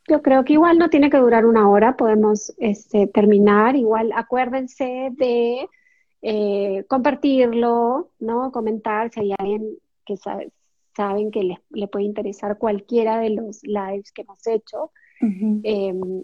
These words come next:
Speaker 1: igual avísennos si conocen a una persona o si ustedes tienen una historia inspiradora, eh,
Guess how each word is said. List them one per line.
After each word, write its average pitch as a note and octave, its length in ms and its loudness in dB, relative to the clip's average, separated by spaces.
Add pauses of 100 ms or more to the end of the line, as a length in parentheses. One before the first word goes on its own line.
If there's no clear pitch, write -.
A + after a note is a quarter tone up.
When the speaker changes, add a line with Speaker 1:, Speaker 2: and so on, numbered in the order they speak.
(120)
Speaker 1:
igual C#4 320 2
avísennos C4 760 -2
si A#3+ 140 -4
conocen G#3+ 520 -2
a G#3+ 40 -2
una G#3 200 -2
persona B3+ 720 0
o A#3+ 60 -4
si G#3+ 160 -6
ustedes B3+ 580 -2
tienen A3+ 220 -2
una G#3 180 0
historia A3+ 760 -4
inspiradora, A3 1200 -6 (320)
eh, G3 560 -12